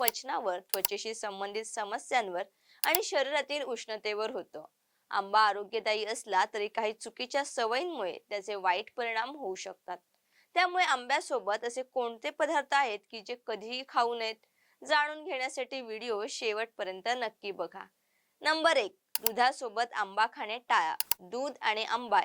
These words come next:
एकत्र खाल्ल्यास ते शरीरासाठी जड होते. या दोघांचे मिश्रण काही वेळा पचनासाठी कठीण ठरतं आणि त्यामुळे अपचन, गॅस, उलट्या किंवा त्वचेवर रॅशेस यासारख्या समस्या निर्माण होतात. नंबर दोन,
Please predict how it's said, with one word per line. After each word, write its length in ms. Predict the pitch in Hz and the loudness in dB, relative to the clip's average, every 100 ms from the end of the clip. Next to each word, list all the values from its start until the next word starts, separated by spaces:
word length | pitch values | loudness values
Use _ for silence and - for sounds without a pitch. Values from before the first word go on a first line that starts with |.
| - | 2
एकत्र 420 | 208 - 240 339 | -6 -4 -2 -2
खाल्ल्यास 480 | 349 277 247 190 220 - | 0 0 4 2 2 -4
ते 100 | 226 | -4
शरीरासाठी 760 | - 202 208 233 254 240 247 220 | -2 0 2 0 0 -4 -4 0
जड 280 | 220 202 | 2 4
होते. 320 | 220 - 156 - _ _ _ 294 | 2 -6 -14 -18 _ _ _ 2
या 120 | 339 | 2
दोघांचे 580 | 294 247 262 269 302 294 | 4 2 4 2 0 -4
मिश्रण 460 | 277 277 233 214 226 | -4 -4 -4 -4 2
काही 300 | 220 247 240 | 2 2 -2
वेळा 200 | 240 226 | 2 2
पचनासाठी 880 | - 208 - 208 247 233 - 202 190 _ | 2 -2 -2 -4 -2 -2 -2 -6 -6 _
कठीण 340 | 254 254 311 330 | 0 0 -4 0
ठरतं 320 | 285 185 190 | 0 0 -4
आणि 260 | 196 196 190 | -4 -4 -2
त्यामुळे 460 | 202 208 240 196 - - | 2 2 0 -8 -6 0
अपचन, 540 | - - 208 196 180 180 202 | 2 2 -2 -2 -4 0 6
गॅस, 360 | 196 180 - | 6 4 -2
उलट्या 400 | - 214 220 185 190 _ _ - | 0 0 0 -4 -6 _ _ -4
किंवा 260 | 302 320 339 | 4 6 6
त्वचेवर 520 | 285 247 262 262 262 | 6 4 6 4 6
रॅशेस 460 | 226 240 202 202 | 4 2 -4 -6
यासारख्या 600 | 202 190 196 240 214 220 226 | 0 2 2 0 -6 -6 -6
समस्या 580 | 220 196 233 - 190 | -6 -6 -8 -2 -2
निर्माण 460 | 247 247 196 190 185 | 0 -2 -2 0 -2
होतात. 300 | 170 - - _ _ _ _ _ - | -4 -10 -14 _ _ _ _ _ 0
नंबर 360 | 277 294 294 285 | 2 4 4 4
दोन, 300 | 247 247 | 2 0